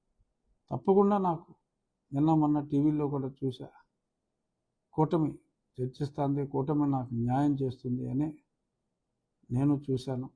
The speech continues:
అంతకుమించి నాకు సమాచారం లేనప్పటికీ అందరిలాగానే నేను కూడా టీవీల్లో చూసా, కొన్ని పేపర్లో కూడా చూశాను. తప్పకుండా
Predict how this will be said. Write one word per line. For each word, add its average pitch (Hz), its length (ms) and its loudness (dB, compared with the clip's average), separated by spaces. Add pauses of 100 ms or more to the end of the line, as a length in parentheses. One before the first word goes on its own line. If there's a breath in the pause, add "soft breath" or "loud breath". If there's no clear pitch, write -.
(160)
అంతకుమించి 135 540 0
నాకు 123 180 -2 (140)
సమాచారం 127 540 -4
లేనప్పటికీ 123 560 -8 (1300)
అందరిలాగానే 139 600 0 (120)
నేను 127 140 -4 (100)
కూడా 127 180 -10 (1400)
టీవీల్లో 127 460 0 (920)
చూసా, 131 300 -2 (1040)
కొన్ని 123 240 -2
పేపర్లో 117 440 -4 (100)
కూడా 123 200 -8 (960)
చూశాను. 151 440 0 (1120)
తప్పకుండా 190 440 2